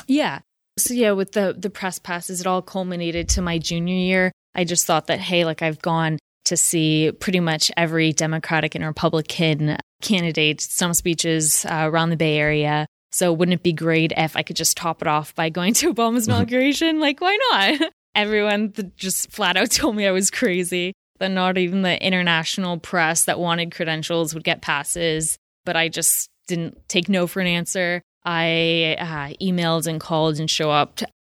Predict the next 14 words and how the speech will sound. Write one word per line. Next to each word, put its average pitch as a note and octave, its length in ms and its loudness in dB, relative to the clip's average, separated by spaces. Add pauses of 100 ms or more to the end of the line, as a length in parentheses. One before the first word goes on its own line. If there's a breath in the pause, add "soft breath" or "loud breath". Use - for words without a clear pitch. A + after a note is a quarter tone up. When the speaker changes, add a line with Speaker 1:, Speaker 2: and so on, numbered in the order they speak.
(120)
Speaker 1:
reached F#3 320 0
out D#3 200 0
to D#3 300 0
senators, F3+ 840 2 (220)
congresspeople, F3 1120 -2 (320)
people, G3 420 0
like, E3+ 240 -2
that E3 120 2
were E3 140 0
hi-, E3 280 -2
fundraised F#3 960 0 (280)
for F3+ 460 0
those F3 220 -2
candidates. F3+ 840 0